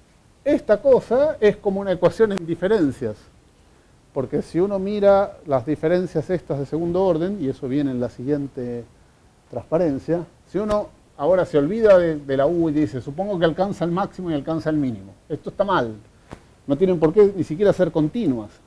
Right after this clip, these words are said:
Esta su epsilon, este valor del juego, esta su epsilon no tiene por qué ser ni una función continua. Es una porquería que existe ahí y no pasa nada. El supremo no se tiene por qué alcanzar, el ínfimo tampoco se tiene por qué alcanzar.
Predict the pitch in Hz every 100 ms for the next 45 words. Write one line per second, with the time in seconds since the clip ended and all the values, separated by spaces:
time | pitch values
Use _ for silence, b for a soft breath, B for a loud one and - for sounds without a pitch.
0 | - 196 165 - 127 147 147 139 - 127
1 | 139 - - _ _ _ _ _ _ _
2 | _ _ _ - 185 - 143 139 156 147
3 | 143 - 165 135 139 143 151 - 156 160
4 | 160 156 156 165 165 160 175 180 175 180
5 | 185 - 156 175 165 156 151 110 104 117
6 | 156 139 139 131 143 185 175 135 - 175
7 | 147 135 135 196 208 151 143 - 131 98
8 | 82 - _ _ _ _ _ _ _ _
9 | _ _ - 131 - 123 175 202 175 156
10 | 139 160 143 135 147 143 139 123 185 240
11 | 254 - - _ - 127 170 170 147 127
12 | 123 196 196 170 143 143 127 120 113 113
13 | 107 -